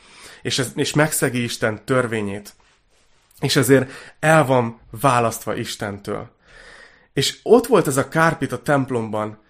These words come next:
és az egész célja az volt, hogy elzárja az utat. Hogy az emberek ne mehessenek közel hozzá, mert nem azért, mert, mert Isten így viszolygott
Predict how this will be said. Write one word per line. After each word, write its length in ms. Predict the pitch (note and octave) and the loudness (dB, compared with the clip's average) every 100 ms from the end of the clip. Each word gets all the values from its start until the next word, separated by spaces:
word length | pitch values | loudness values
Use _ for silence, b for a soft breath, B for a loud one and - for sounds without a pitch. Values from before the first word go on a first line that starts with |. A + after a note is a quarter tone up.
| _ | _
és 140 | - | -8
az 120 | C3+ D3 | -4 -2
egész 340 | F#3 D3+ - | 0 -2 -2
célja 240 | F3+ D#3 | -2 2
az 140 | D3 C3+ | 2 0
volt, 140 | C3+ | -2
hogy 140 | D3 C#3 | -2 0
elzárja 560 | - F3 C#3+ B2 B2 | 2 4 2 0 0
az 100 | A#2 | -2
utat. 360 | B2+ B2 A2+ - _ B B B B | -4 -6 -10 -12 _ B B B B
Hogy 120 | C3+ | 2
az 120 | C#3 C#3 | 4 4
emberek 440 | D#3+ D#3+ D#3+ D3+ | 2 2 2 0
ne 180 | D3+ F3 | 0 2
mehessenek 760 | F3 B2+ A#2+ - A#2 A2 A2 | 2 0 -4 -4 -2 -2 -4
közel 360 | - C#3 B2 G#2+ | -2 0 2 0
hozzá, 400 | G#2 B2 G#2+ G#2+ | 0 -4 -2 -2
mert 260 | A2+ A2+ B B B - | -2 -4 B B B -2
nem 200 | C#3+ E3+ | 2 2
azért, 280 | D#3+ D3 C3+ | 2 2 2
mert, 280 | C3 C3 | 0 -2
mert 220 | B2+ B2 - | -6 -4 -2
Isten 340 | D#3 - C3+ | -4 -2 -2
így 160 | A#2+ A2 | -4 -4
viszolygott 760 | B2 - A#2 A2 A2 A2+ - | -4 -2 -2 -2 -6 -10 -18